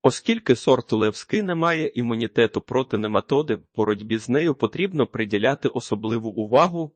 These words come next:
Для профілактики під час озеленення бульби кілька разів з інтервалом не менше п'яти днів оприскують приготованим за інструкцією розчином препаратів та був престиж, щоб паростки були більш потужними і численними.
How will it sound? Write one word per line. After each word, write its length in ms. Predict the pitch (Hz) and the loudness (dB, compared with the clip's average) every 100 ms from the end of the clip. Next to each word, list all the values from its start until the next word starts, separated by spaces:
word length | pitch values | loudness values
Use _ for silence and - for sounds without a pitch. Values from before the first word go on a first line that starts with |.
| - | -8
Для 220 | 113 107 | -2 -2
профілактики 800 | - 101 98 98 151 - 160 160 | -2 -6 -2 0 0 -2 -2 -2
під 280 | - 107 - | -4 -6 0
час 320 | 123 117 - | 2 2 -2
озеленення 680 | 113 107 101 127 135 127 113 | -6 -2 0 0 -2 -2 -4
бульби 380 | 101 110 104 104 | -2 -4 -2 -4
кілька 400 | - 143 - 107 | -2 -6 -2 0
разів 360 | 104 - 107 | 0 -2 -8
з 120 | - - | -10 -14
інтервалом 680 | 113 - 120 123 113 107 107 | -6 -2 2 4 4 2 -2
не 100 | 107 | -2
менше 360 | 110 107 - | -2 -4 -6
п'яти 380 | - 110 - 107 | -4 -2 -2 -4
днів 320 | 110 160 - | -2 -4 -4
оприскують 760 | - - 120 113 - 113 104 - | -4 -4 -4 -4 -4 -4 -4 -6
приготованим 720 | 117 117 110 - 107 107 104 | -4 -2 -2 -2 -2 -4 -6
за 140 | 104 107 | -4 -4
інструкцією 920 | 113 117 - 104 - - 104 104 104 | -6 -14 -8 -8 -8 -4 -4 -2 -2
розчином 560 | 110 135 - 165 160 | -2 -4 -4 -6 -4
препаратів 640 | 143 147 127 101 110 - - | -6 -4 0 0 0 -4 -4
та 120 | - | -4
був 220 | 98 120 | -4 -8
престиж, 680 | - 113 - - 113 - - _ | -6 -8 -4 -2 -2 -4 -20 _
щоб 340 | _ - - - | _ -8 -6 0
паростки 520 | 107 107 104 - 104 | 0 0 -6 -8 -6
були 300 | 90 107 107 | -2 -2 -2
більш 320 | 107 147 - | -4 -8 -6
потужними 720 | - 113 202 98 101 85 85 - | -2 -2 -2 -6 -6 -8 -8 -8
і 60 | |
численними. 840 | 107 - 113 - 107 107 107 107 | -6 -6 -6 -2 -2 -2 -6 -6